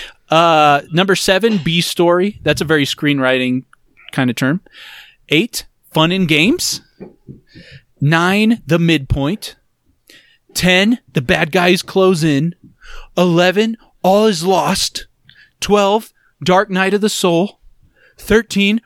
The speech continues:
break into three. And then fourteen, the finale. Finished off with fifteen, which is the final image.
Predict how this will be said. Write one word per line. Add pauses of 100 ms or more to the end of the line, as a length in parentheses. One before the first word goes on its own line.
break
into
three. (600)
And
then
fourteen,
the
finale. (140)
Finished
off
with
fifteen,
which
is
the
final
image.